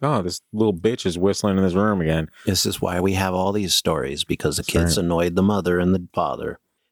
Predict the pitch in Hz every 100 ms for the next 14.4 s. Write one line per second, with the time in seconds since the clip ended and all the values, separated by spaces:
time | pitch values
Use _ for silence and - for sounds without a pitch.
0 | - 160 202 165 90 85 82 87 87 -
1 | 98 90 82 110 120 135 113 92 92 92
2 | 95 82 80 80 85 - 135 139 110 113
3 | 117 113 95 98 104 113 98 98 95 95
4 | 92 92 98 98 - 82 78 82 _ 87
5 | 87 98 98 95 95 92 76 78 73 -
6 | - - 82 76 76 80 80 80 78 -
7 | - 65 64 - - - _ - - 117
8 | 147 117 95 92 - _ _ 123 110 131
9 | 101 95 87 90 82 87 98 _ _ -
10 | 135 110 98 80 82 87 85 85 85 82
11 | - - 82 82 - 101 80 - - 120
12 | 95 85 - 85 69 73 - - _ 113
13 | 104 101 98 - 131 120 - - 95 92
14 | - - 64 -